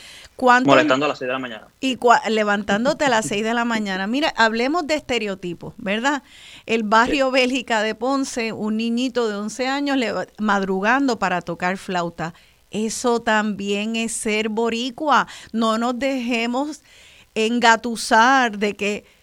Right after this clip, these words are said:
Speaker 1: somos solo una cosa. Miren, este niño, este, <laughs> que pudiendo haberse quedado jugando los videojuegos, que ya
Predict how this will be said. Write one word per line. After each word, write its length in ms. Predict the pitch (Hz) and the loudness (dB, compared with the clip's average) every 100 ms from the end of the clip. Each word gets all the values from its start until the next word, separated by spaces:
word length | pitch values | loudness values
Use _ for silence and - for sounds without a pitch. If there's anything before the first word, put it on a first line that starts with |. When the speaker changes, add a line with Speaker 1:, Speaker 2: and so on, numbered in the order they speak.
| _ _ - | _ _ -6
Speaker 1:
somos 460 | 240 262 254 294 277 | 0 0 2 0 -4
solo 540 | - 262 254 285 - | -2 0 2 2 0
una 340 | - 254 254 254 | -2 -2 -2 -2
cosa. 560 | 254 277 339 254 214 185 | 0 0 0 -2 -4 -6
Miren, 320 | 214 262 294 | -2 0 0
este 340 | 277 294 302 277 | 0 -2 -2 -2
niño, 640 | 285 320 349 311 320 277 - - - - | -2 -2 -2 0 0 -2 -10 -20 -20 -4
este, 640 | 226 226 226 226 220 208 143 135 - | -2 -2 -4 -4 -2 -4 -6 -12 -14
<laughs> 260 | _ _ - | _ _ -4
que 420 | 262 233 226 - _ _ _ _ _ - - - - - | 0 0 -2 -8 _ _ _ _ _ -20 -18 -18 -18 -10
pudiendo 480 | - 247 226 240 277 | -4 0 2 2 4
haberse 880 | 294 285 302 - 302 285 269 233 - - - | 4 4 2 2 2 4 0 -2 -8 -20 -16
quedado 420 | - 233 214 220 269 | -2 2 4 4 2
jugando 460 | 277 220 233 247 | 2 2 2 2
los 220 | 247 262 | 2 0
videojuegos, 1300 | 208 247 220 208 196 233 277 302 285 269 262 254 269 269 | 0 -2 0 0 2 2 4 4 4 4 4 4 2 -2
que 160 | 196 180 | -6 -4
ya 420 | 185 220 233 | 2 6 6